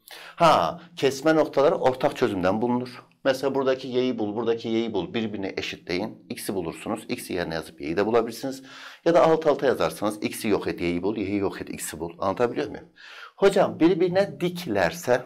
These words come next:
o zaman arkadaşlar eğimler çarpımı eksi bir olmalıdır. Bunu unutmayın. Ama her dik eğimler çarpımı eksi bir midir?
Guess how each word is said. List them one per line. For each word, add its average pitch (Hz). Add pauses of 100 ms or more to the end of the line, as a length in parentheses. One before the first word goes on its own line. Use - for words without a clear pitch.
(580)
o 131
zaman 143
arkadaşlar 165
eğimler 135
çarpımı 143
eksi -
bir 113
olmalıdır. -
Bunu 101
unutmayın. 90
Ama 107
her 175
dik - (560)
eğimler 120
çarpımı 127
eksi 131
bir 180
midir? 175